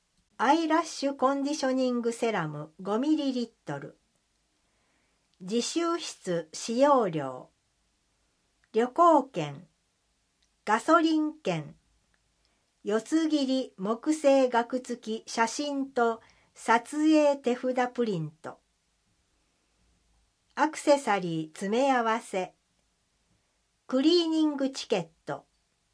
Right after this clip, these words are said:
セラミックフライパン大小各一個と果物ナイフセット。テプラ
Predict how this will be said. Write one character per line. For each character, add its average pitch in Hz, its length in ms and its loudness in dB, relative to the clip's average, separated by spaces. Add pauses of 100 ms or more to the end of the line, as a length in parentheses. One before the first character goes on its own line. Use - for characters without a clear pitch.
(680)
セ 254 220 2
ラ 320 180 6
ミ 330 120 -6
ッ 311 80 -8 (120)
ク 285 140 -6
フ 262 100 -2
ラ 254 140 4
イ 254 100 2
パ 214 300 -2
ン 202 160 -10 (180)
大 285 320 2
小 170 540 -4 (180)
各 - 480 -2
一 277 260 -6
個 - 160 -4
と 156 320 -8 (300)
果 262 280 4
物 302 320 2
ナ 240 180 2
イ 247 80 -2
フ 226 160 -8
セ 214 180 -4
ッ 208 80 -8 (180)
ト。 135 160 -12 (1400)
テ 330 180 2
プ 247 280 0
ラ 151 240 -2